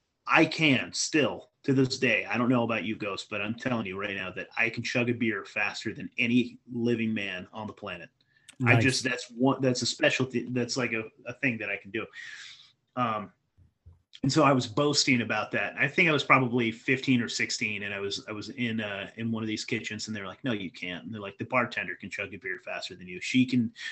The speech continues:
Speaker 1: she can chug a beer faster than anybody. Like, she's beat everyone."
Speaker 2: Mm-hmm.
Speaker 1: And I was like, "Well, I'm telling you that I can. No, I'll beat her right now." And so it was, like, the end of the shift. They had already given me, like, a shot at tequila, which I thought was cool. Like, I was,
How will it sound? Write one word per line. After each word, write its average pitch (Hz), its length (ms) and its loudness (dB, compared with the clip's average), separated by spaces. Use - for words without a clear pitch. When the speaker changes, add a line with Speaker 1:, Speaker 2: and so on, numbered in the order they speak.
Speaker 1:
she 139 340 8
can 123 200 2
chug 107 240 -2
a 107 40 -8
beer 98 220 -2
faster 98 360 -4
than 98 120 -10
anybody. 90 540 -6
Like, 95 140 -12
she's 117 200 0
beat 117 240 2
everyone." 87 440 -6
Speaker 2:
Mm-hmm. 110 180 0
Speaker 1:
And 98 80 -6
I 95 40 -4
was - 140 -10
like, - 160 -20
"Well, - 380 -18
I'm - 80 -10
telling 147 280 4
you 95 80 0
that 90 120 -8
I 90 80 -4
can. 92 560 -14
No, 110 280 -10
I'll 104 280 -6
beat 127 160 6
her 117 60 4
right 117 220 2
now." 139 420 0
And 117 120 -8
so 110 180 -4
it - 40 -2
was, 107 140 -6
like, 104 180 -6
the - 120 -10
end 147 160 4
of 143 60 2
the 113 60 2
shift. 113 480 2
They 127 100 6
had 127 80 8
already 127 240 6
given 135 180 6
me, 107 200 2
like, 107 180 -6
a 90 60 -8
shot 117 280 2
at 104 100 -6
tequila, 107 440 0
which 98 220 -6
I 104 60 -4
thought 104 180 -6
was 95 140 -6
cool. 101 260 -8
Like, 104 140 -8
I 120 40 -6
was, - 240 -10